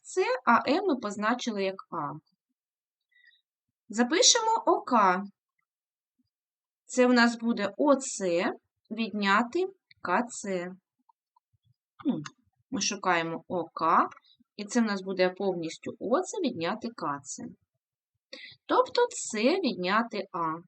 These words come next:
Ми бачимо однакові величини. Звідси робимо висновок, що у нас М О дорівнює О К.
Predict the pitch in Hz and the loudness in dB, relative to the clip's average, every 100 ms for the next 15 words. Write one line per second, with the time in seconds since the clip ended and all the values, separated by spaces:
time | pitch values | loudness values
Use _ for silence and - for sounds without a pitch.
0 | _ _ _ _ _ _ _ _ _ _ | _ _ _ _ _ _ _ _ _ _
1 | _ _ 175 180 269 - 415 392 330 415 | _ _ -6 0 2 0 -2 0 2 2
2 | 480 302 247 233 233 240 311 285 165 147 | 2 2 2 2 2 2 0 0 0 -4
3 | - - - - 196 196 262 254 262 247 | -14 -20 -20 -12 -10 -2 2 4 6 6
4 | 240 226 294 - 339 320 - 269 254 254 | 6 6 2 0 -2 -2 0 4 4 2
5 | - - 226 226 202 226 294 277 240 214 | 0 -2 0 0 0 4 4 4 2 2
6 | 247 262 254 247 - 277 285 349 311 156 | 2 4 6 4 2 -2 -2 0 2 0